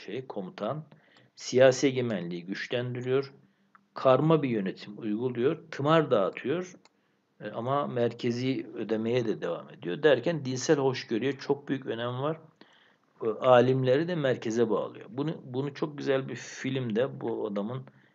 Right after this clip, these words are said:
yapmaya çalıştığı şeyi izlemeniz mümkün. Joda Akbar diye bir film. Hint filmi. Mükemmel bir film. Severek izleyeceğinizi tahmin ediyorum. Joda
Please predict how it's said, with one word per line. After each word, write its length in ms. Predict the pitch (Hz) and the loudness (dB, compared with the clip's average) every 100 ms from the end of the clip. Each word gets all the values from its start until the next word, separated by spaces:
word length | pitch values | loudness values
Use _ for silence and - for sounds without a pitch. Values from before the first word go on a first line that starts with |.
| _ - | _ -12
yapmaya 400 | - - 117 110 | -12 -8 -4 -4
çalıştığı 560 | - 101 101 - - | -4 -4 -6 -8 -6
şeyi 280 | 104 - 101 | -6 -4 -2
izlemeniz 400 | 104 101 95 92 | -4 -2 -4 -4
mümkün. 360 | 90 95 156 135 | -8 -8 -4 -2
Joda 480 | 110 110 123 147 - | 4 4 6 2 2
Akbar 560 | 135 - - 131 110 | -2 -2 2 2 2
diye 180 | 104 117 | -4 -4
bir 140 | 117 | -4
film. 360 | 104 - 90 80 - | -6 -8 -14 -14 -8
Hint 220 | 139 147 | -6 -6
filmi. 300 | - 82 87 | -8 -12 -10
Mükemmel 520 | 117 120 139 135 143 127 | -10 -4 -2 2 0 0
bir 80 | |
film. 260 | 107 113 175 - _ _ _ _ | -4 -6 -10 -12 _ _ _ _
Severek 540 | - - 131 127 135 | -10 0 2 4 2
izleyeceğinizi 640 | 127 120 117 113 107 98 - | 0 -10 -4 -2 -2 -4 -8
tahmin 260 | 104 95 | -12 -10
ediyorum. 260 | 85 - 117 | -8 -8 -6
Joda 560 | 98 101 98 120 143 | -2 -2 2 2 2